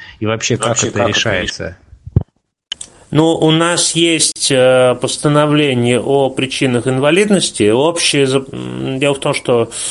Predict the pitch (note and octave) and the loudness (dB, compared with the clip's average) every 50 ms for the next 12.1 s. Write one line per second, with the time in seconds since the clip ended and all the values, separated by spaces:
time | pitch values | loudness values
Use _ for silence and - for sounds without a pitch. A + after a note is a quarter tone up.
0 | - - - D3 C#3+ - - - C#3+ - C#3+ C3+ B2+ C3+ C3+ C#3 C3+ C#3 C3+ B2 | -10 -6 -6 -6 -4 -2 0 0 0 2 0 0 -2 0 0 0 2 2 0 0
1 | A2 G#2+ G#2+ A#2 G#2+ - - C3+ C3 C3 - - A#2+ A2+ A2+ A2+ A2+ A2+ A#2 A#2 | 0 -2 -2 -2 -4 -2 -2 -2 -2 -2 0 0 2 2 2 2 2 2 0 0
2 | A#2 A2+ - - - - - - - - - B2+ G#2+ - - C#3+ C3+ B2 B2+ - | 0 -2 -4 -10 -16 -20 -20 -20 -18 -6 -4 -4 -4 -2 -2 0 0 0 -2 -2
3 | - C3 B2+ - B2 A2+ - B2+ B2+ - - - G3 G#3 G#3 F#3+ D#3+ C3+ B2+ A#2+ | -6 -6 -4 -4 -6 -6 -6 -8 -8 -6 -2 0 2 2 2 2 2 2 2 2
4 | B2 C3 C3 B2 A#2 G2+ G#2+ G#2+ - - - - - D3 D#3+ E3 D3 C#3+ - - | 2 2 2 2 0 2 0 -2 -2 -2 -6 -4 -2 0 0 2 2 0 0 0
5 | C3+ C3+ - C#3 C3 C3+ B2 A#2+ C3 C#3 D3+ C3+ - - A#2 A2+ - - D3 C#3 | -2 -2 0 -2 -2 -2 -2 -2 0 0 0 0 -2 -6 -6 -6 -2 -2 -2 0
6 | C3 A#2+ A#2+ A#2+ B2 B2 A#2+ C3+ D#3+ D#3 D#3+ D#3 - - - A#2+ G#2 G#2 A2 A#2+ | 0 -2 -2 -2 0 0 2 2 0 2 2 0 0 0 -4 -2 -2 2 2 2
7 | C3 D3 C#3+ C3+ B2+ - C#3 B2 G#2+ - - - - F#2+ E2 - G2+ G2+ - A2+ | 2 2 0 0 -2 -2 -2 -2 -2 -2 -6 -6 -6 -8 -2 -2 -2 0 0 0
8 | G#2+ G#2+ G#2 G#2 - - A#2 A#2+ B2+ D3 D#3+ E3 D#3 D3 C3+ B2+ A#2+ A#2 A2 - | 2 2 2 0 0 -2 -2 -2 0 0 2 2 2 2 2 0 0 0 -2 -4
9 | - G2 G2 G#2+ A#2 B2 - - - A#2 A2+ G#2+ G#2+ G#2+ - - - - - - | -4 -2 0 0 0 -2 -4 -4 -2 0 0 0 0 -2 -4 -8 -10 -8 -8 -6
10 | - - - - - - - - - - - B2+ A#2 A2+ A2+ A2+ A#2+ D#3+ E3 E3 | -6 -8 -8 -8 -10 -12 -14 -14 -14 -6 -4 0 2 2 2 2 4 2 2 2
11 | E3 - - - A#2+ A2 - - A2+ G#2+ - D3 D#3 D#3+ D#3+ D3+ C#3+ C3 A#2+ A2 | 2 0 0 -2 -2 -2 0 -2 -2 -2 0 2 2 4 4 4 2 2 2 0
12 | G2+ | -2